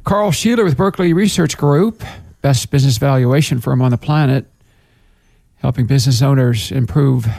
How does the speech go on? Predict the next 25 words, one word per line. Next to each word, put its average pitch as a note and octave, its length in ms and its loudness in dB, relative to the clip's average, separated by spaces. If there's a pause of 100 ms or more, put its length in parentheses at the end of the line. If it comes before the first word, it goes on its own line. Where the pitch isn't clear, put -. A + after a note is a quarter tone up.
(220)
and B2 160 -2
increase C#3+ 400 0
the - 80 -6
values B2 400 0
of C3 60 2
their B2 80 -2
businesses C3 540 -2
by B2 140 0
reducing B2 480 0
the A#2 100 0
risks B2+ 540 -2 (960)
that B2+ 100 -6
drive B2 380 -2
those A#2 200 0
values. A#2+ 540 -2
Speaking F3+ 560 -4
of B2 140 0
making C3+ 360 0
money, D3+ 300 2
Joel D3 240 2
Gruskin C#3 460 -2
with A#2+ 100 -2
Cost D3+ 320 0
Segregation C3+ 560 -2
Initiatives. C#3 800 -4